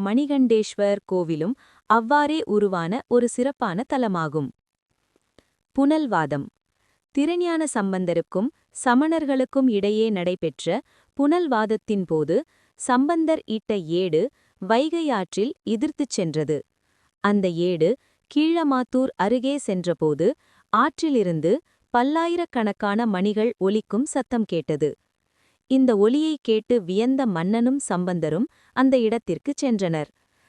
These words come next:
அங்கு மண்ணை தோண்டியபோது ஒரு இடத்தில் மண்வெட்டி பட்டு ரத்தம் கசிந்தது. அங்கிருந்து ஒரு சிவலிங்கம் கண்டெடுக்கப்பட்டது. பெயர் காரணம். மண்ணிலிருந்து மணியோசையோடு வெளிப்பட்டதால் இத்தல இறைவன்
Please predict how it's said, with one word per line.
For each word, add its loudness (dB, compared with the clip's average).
அங்கு 2
மண்ணை 0
தோண்டியபோது 0
ஒரு 4
இடத்தில் 0
மண்வெட்டி -2
பட்டு -4
ரத்தம் -2
கசிந்தது. -2
அங்கிருந்து 2
ஒரு 4
சிவலிங்கம் 0
கண்டெடுக்கப்பட்டது. 0
பெயர் 4
காரணம். -4
மண்ணிலிருந்து 2
மணியோசையோடு 0
வெளிப்பட்டதால் -2
இத்தல 0
இறைவன் 0